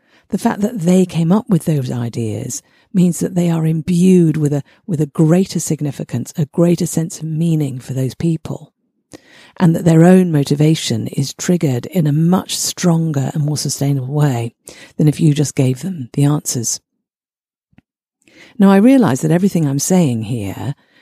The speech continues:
is something that you may well have thought for yourself, or that you may have learned about on a course, or that you may, may have told other people about. My purpose in reminding us about some of these dynamics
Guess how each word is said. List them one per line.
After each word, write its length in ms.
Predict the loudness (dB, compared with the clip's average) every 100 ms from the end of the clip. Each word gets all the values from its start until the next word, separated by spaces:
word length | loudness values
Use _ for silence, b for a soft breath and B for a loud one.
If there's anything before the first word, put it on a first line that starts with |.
| b
is 180 | -2 -2
something 360 | 0 -2 0 -2
that 100 | 0
you 200 | 2 2
may 200 | 2 0
well 160 | 0
have 100 | -2
thought 440 | -2 0 0 -2 -18 -14
for 280 | -4 0 2
yourself, 800 | 0 0 2 2 0 -10 -18 -20 b b b
or 340 | 0 2 4 2
that 120 | 0
you 160 | 0 0
may 160 | -2
have 120 | -6 -2
learned 240 | 0 0
about 220 | -2 -4
on 120 | -2 -4
a 60 |
course, 480 | -4 -4 -2 -2 -2
or 120 | -4
that 120 | -2
you 120 | 0 2
may, 200 | 2 0
may 540 | -2 0 0 0 -4 -6
have 140 | -8 -8
told 300 | 0 0 2
other 140 | 0
people 360 | 0 0 0 -2
about. 440 | -2 -6 -8 -14 _ b b b b b b b b b _ 0
My 360 | 2 4 4
purpose 580 | 2 0 0 0 -2 -2
in 140 | -2 -2
reminding 520 | 0 2 0 0 -4
us 160 | -8
about 280 | -10 -12 -12
some 180 | -10 -8
of 80 | -6
these 180 | -8 -8
dynamics 800 | -8 -8 -8 -8 -10 -10 -14